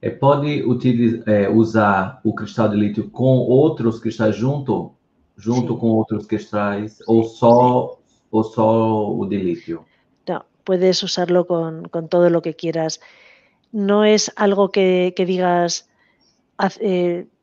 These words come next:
Speaker 2: haces terapia de litios, ya no puedes hacer otro tipo de terapia", o "Llevo un cristal, ya no puedes llevar nada". No.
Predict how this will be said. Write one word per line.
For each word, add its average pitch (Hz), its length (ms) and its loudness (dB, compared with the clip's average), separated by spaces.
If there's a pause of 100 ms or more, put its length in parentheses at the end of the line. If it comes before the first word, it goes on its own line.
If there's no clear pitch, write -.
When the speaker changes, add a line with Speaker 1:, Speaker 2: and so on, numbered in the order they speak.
Speaker 2:
haces 196 320 -4
terapia 202 420 4
de 196 100 6
litios, 202 540 0
ya 185 180 0
no 202 140 2
puedes 196 260 4
hacer 190 460 -2
otro 196 280 -2
tipo 190 220 -2
de 175 140 4
terapia", 170 600 -2
o 170 240 0
"Llevo 190 260 2
un 202 100 -2
cristal, 208 520 -2 (300)
ya 185 120 0
no 196 140 2
puedes 185 340 2
llevar 170 380 0
nada". 165 400 -4
No. 170 300 -10